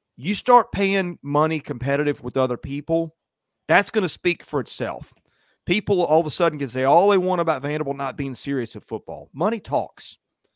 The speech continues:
So that's the two things that get you. I, I'm gonna tell you, so at the end of the day, and, and Luke, you're right,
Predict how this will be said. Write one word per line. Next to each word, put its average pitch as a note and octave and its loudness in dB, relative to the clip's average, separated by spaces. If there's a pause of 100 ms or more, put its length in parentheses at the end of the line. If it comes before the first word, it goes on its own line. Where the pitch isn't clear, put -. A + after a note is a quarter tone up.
So - 0
that's A3 2
the D#3+ -14
two G3 -6
things D3 -6
that A#2 -8
get - -10
you. - -18 (580)
I, D3 -4
I'm F#3 4
gonna A#3+ 2
tell A3+ 2
you, D#3+ -4
so D#3 2
at D#3 -4
the F#3 -2
end A#3 -2
of A3+ 0
the F#3+ -4
day, C3 2
and, C3+ -6
and D#3+ -2
Luke, F3+ 0
you're E3 0
right, C3+ 0